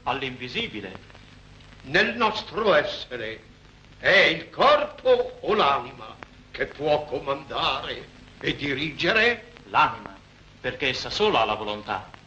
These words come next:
Speaker 2: Ma comandare e dominare con la sola volontà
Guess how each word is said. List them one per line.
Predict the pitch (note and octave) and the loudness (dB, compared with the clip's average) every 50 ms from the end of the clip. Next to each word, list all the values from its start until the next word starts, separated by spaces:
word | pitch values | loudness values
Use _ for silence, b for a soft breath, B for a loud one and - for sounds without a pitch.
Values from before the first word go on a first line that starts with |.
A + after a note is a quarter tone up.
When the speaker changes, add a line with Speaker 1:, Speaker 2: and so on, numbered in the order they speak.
| - - - - - | -20 -20 -20 -10 -2
Speaker 2:
Ma | D#3+ E3+ D#3+ - - - - - | 2 2 2 2 0 -4 -16 -14
comandare | - D3 D3+ D#3 D#3+ D3+ D3+ F#3 E3+ E3 D#3 F3+ F#3 F3 E3+ E3+ E3+ D3 D3 F3+ - - - - - - | -8 -8 -4 0 2 2 2 2 2 4 6 6 8 6 6 6 4 4 2 2 0 -2 -8 -18 -16 -8
e | - C3+ F#3+ - | -4 -4 -4 -2
dominare | - E3+ D#3+ E3 F#3+ F3+ E3 E3+ F#3+ F#3 E3+ D#3+ D#3 D3+ C3+ B2+ B2+ B2 - - - - - - - - | 0 -2 0 2 2 2 4 4 6 6 6 4 4 2 0 -4 -8 -8 -12 -18 -20 -20 -20 -20 -20 -20
con | - - B2 B2+ | -16 -10 -6 -4
la | B2 B2 | -4 -4
sola | A#2+ - - E3 E3+ D#3+ D#3 C#3+ C#3 C#3 | -4 -4 0 2 4 4 4 4 2 2
volontà | C#3+ C#3 C3+ D3 D#3 D#3 D3+ - - F#3 G#3 A3+ G3+ B2+ G2+ G#2 G2+ - | 2 0 -4 -4 -6 -8 -4 2 4 6 8 8 6 6 2 -2 -6 -10